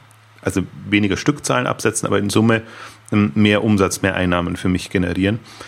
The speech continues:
Das, das ist, finde ich, das ist genau die, der Zwiespalt, den man jetzt hat. Deswegen kann man das, man darf sich auch nicht verzetteln in der Diskussion, aus unterschiedlichen Richtungen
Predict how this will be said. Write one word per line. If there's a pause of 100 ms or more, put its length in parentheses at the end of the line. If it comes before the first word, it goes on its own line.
(280)
Das,
das
ist,
finde
ich, (100)
das
ist
genau
die, (960)
der
Zwiespalt,
den
man
jetzt
hat.
Deswegen
kann
man
das,
man
darf
sich
auch
nicht
verzetteln
in
der
Diskussion,
aus
unterschiedlichen
Richtungen